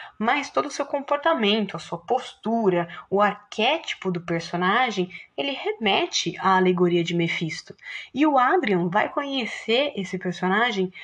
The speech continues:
no ápice do seu desespero, porque ele já não sabe mais o que fazer pra alcançar o seu objetivo de grandeza musical. Toda essa loucura de contrair sífilis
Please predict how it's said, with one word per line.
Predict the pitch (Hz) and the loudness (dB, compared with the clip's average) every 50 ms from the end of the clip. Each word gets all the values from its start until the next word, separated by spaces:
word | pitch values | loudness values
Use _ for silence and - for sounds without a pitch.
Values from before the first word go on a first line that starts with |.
| - - - - | -16 -16 -16 -10
no | - 254 269 269 | -6 -2 2 4
ápice | 247 240 262 285 285 - - - 240 | 4 6 4 4 2 -2 -6 -8 -6
do | 226 247 233 | -6 -8 -8
seu | - - 262 254 | -2 0 0 0
desespero, | 226 220 226 233 254 311 320 - - - - - 233 254 285 247 175 - - - - - - - | 0 -2 -4 -4 -4 -4 -4 -6 -10 -2 0 4 4 4 4 2 -2 -6 -10 -16 -20 -20 -10 -4
porque | - 208 202 208 | -2 -2 -2 0
ele | 240 240 247 | -2 -2 0
já | 233 247 254 | 2 2 2
não | 254 254 240 | 0 0 -4
sabe | - - - 254 277 262 262 | -4 0 0 0 0 0 0
mais | 247 240 233 233 214 | 2 2 2 2 2
o | 226 | -2
que | 214 - - 311 | -6 -6 -6 -6
fazer | 311 - 311 - - 202 196 214 - - - - - - - _ | -2 0 2 2 2 0 -2 -2 -4 -4 -8 -14 -18 -20 -6 _
pra | - 269 285 285 - - | 2 2 2 2 2 2
alcançar | 269 269 269 269 - 262 226 208 - - 240 247 | 2 2 2 0 -4 -4 -6 -6 -4 -2 0 0
o | 262 247 | 0 -2
seu | - - - 220 | -4 -4 -4 -2
objetivo | 208 185 180 175 190 185 - - 226 226 202 202 | -2 -2 -2 -2 -2 -4 -4 -4 -4 -2 -2 -2
de | 180 190 | -2 -2
grandeza | 202 190 214 214 208 196 185 180 165 185 214 226 220 202 180 175 | 0 2 2 4 4 2 0 2 2 4 4 4 4 2 0 -2
musical. | 170 175 170 165 180 175 - 180 170 156 - - - - - - - _ | -4 -4 -2 -2 -2 -2 -2 -2 -2 -2 -4 -6 -12 -20 -20 -20 -16 _
Toda | - 254 285 302 | 0 0 2 2
essa | 294 302 294 | 2 2 0
loucura | 269 247 226 - - 240 233 208 190 185 | 0 0 -2 -2 -2 0 2 4 4 2
de | 175 170 170 185 202 208 196 | 2 0 -2 -4 -2 -2 -4
contrair | - - - 226 214 - 220 226 240 254 | -4 -4 -6 -2 0 0 0 0 0 -2
sífilis | - - - - 233 240 240 - - 196 180 175 170 - | -6 -10 -8 -6 -6 -6 -8 -6 -4 -4 -4 -4 -4 -8